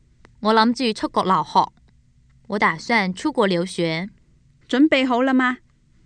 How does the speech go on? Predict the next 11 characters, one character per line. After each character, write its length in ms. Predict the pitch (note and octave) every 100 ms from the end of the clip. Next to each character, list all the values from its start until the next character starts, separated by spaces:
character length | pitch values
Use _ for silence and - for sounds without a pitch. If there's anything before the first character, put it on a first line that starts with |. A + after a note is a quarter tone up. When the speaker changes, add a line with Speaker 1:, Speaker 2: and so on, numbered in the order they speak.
| -
Speaker 1:
準 120 | F#3+
備 140 | G3 B3+
好 160 | A#3
了 80 | E3+
嗎？ 280 | F3+ C4 D4 _ _ _ _ _ _ _ _ _ _ _ _ _ _ _ _ _ _ _ -
Speaker 2:
绘 320 | C#4 C#4 C4+
畫 360 | A3+ G3 G3+ C#4
二。 680 | - A#3 A3 G3+ F#3+ F#3 - _ _ _ _
Speaker 1:
绘 160 | - G#3+
畫 140 | A3
二。 420 | - G#3+ D#3+ -